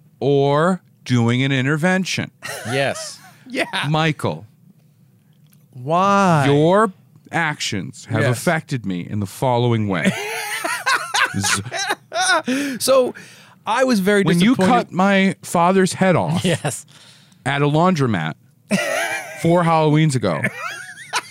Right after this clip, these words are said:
Speaker 1: that really hurt. That hurt my feelings.
Speaker 3: Laundromat.
Speaker 1: That messed my family up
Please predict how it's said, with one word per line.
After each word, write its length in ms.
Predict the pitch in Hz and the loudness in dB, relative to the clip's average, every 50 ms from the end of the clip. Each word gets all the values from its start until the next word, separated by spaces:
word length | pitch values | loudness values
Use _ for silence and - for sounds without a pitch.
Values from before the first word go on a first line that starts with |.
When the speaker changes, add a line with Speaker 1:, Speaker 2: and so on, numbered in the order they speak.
| - 494 508 - - - | -2 -2 -2 -2 -4 -4
Speaker 1:
that 180 | - - 220 254 | -2 0 0 2
really 260 | 233 269 262 262 233 | 2 2 4 4 4
hurt. 360 | 185 185 214 214 165 - - - - _ - - _ _ - 349 - - | 4 4 4 2 0 -2 -6 -16 -12 _ -14 -14 _ _ -6 -6 -4 -2
That 120 | 151 160 170 | 0 2 2
hurt 140 | 196 190 | 2 2
my 140 | 175 170 160 | 2 2 0
feelings. 460 | 151 - 190 190 196 208 220 214 208 | 0 2 2 2 4 4 2 2 2
Speaker 3:
Laundromat. 380 | 330 349 - - 269 240 226 220 | 0 -2 -4 -4 -6 -4 -2 0
Speaker 1:
That 160 | 214 226 208 | 2 2 2
messed 400 | 160 175 190 220 170 151 - - | 2 2 2 2 2 0 -2 -4
my 200 | - 185 185 165 | -4 0 0 0
family 420 | 151 - 185 196 196 180 160 143 131 | 2 2 4 4 4 4 4 2 2
up 140 | 120 110 | 0 -2